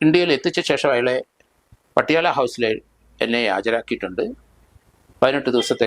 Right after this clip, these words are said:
കസ്റ്റഡി ചോദിച്ചിട്ടുണ്ട്. കസ്റ്റഡി കൊടുത്തു, പതിനഞ്ച് ദിവസം കൊടുത്തു എന്നാണ് അറിയുന്നത്. അദ്ദേഹത്തിനെ അമേരിക്കയിൽ നിന്ന് കൊണ്ടുവന്നത് സ്പെഷ്യൽ എയർഫോഴ്സ് ഫ്ലൈറ്റിലാണ്. പാലം എയർഫോഴ്സിൻ്റെ ബേസിൽ തന്നെ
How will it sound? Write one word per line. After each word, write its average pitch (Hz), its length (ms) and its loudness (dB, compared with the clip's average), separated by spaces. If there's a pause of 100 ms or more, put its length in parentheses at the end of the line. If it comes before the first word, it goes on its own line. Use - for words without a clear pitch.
കസ്റ്റഡി 117 260 -2 (100)
ചോദിച്ചിട്ടുണ്ട്. 98 500 0 (680)
കസ്റ്റഡി 131 360 2
കൊടുത്തു, 110 300 2
പതിനഞ്ച് 117 320 0
ദിവസം 123 260 0
കൊടുത്തു 113 220 0
എന്നാണ് 110 220 -2 (100)
അറിയുന്നത്. 98 460 -2 (1700)
അദ്ദേഹത്തിനെ 220 380 2 (100)
അമേരിക്കയിൽ 214 580 2
നിന്ന് 196 220 0
കൊണ്ടുവന്നത് 160 480 0 (840)
സ്പെഷ്യൽ 156 440 2
എയർഫോഴ്സ് 160 420 0
ഫ്ലൈറ്റിലാണ്. 131 580 0 (1200)
പാലം 143 280 2 (180)
എയർഫോഴ്സിൻ്റെ 135 960 0 (120)
ബേസിൽ 120 360 0
തന്നെ 117 200 0